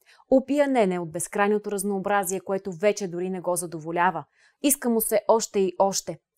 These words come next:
Е, съдбата му е приготвила изненада. Истинска любов, нещо, което досега не му се е случвало. Запознава се с една скромна жена, която е учителка. Неговият морал спрямо нейният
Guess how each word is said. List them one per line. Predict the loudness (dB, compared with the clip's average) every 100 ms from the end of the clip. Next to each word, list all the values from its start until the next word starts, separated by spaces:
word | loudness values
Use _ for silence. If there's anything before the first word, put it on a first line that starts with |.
| _ _ _ 8
Е, | 8 4 -4
съдбата | -2 4 6 6 0
му | -6
е |
приготвила | -6 -2 0 0 0 0 0
изненада. | -2 -2 0 2 2 0 -4 _ _ _ -2
Истинска | -2 0 -2 0 0
любов, | 0 4 4 4 -2
нещо, | -2 0 0 0
което | 2 2 0
досега | -6 -6 -2 0 0
не | 0
му | 0 -2
се | -4
е | -4
случвало. | -4 -8 -6 -8 -8 _ -20 -12 0
Запознава | 2 2 0 2 4 4
се | 2 0
с | -2
една | -2 -2
скромна | -2 0 2 2 0
жена, | 2 4 2 0
която | 0 0 0
е | -2
учителка. | 0 -2 -2 -2 -6 -14 _ _ -20 -6 2
Неговият | 2 4 2 0 0
морал | -4 -2 -2
спрямо | -2 0 0 0
нейният | 0 2 2 0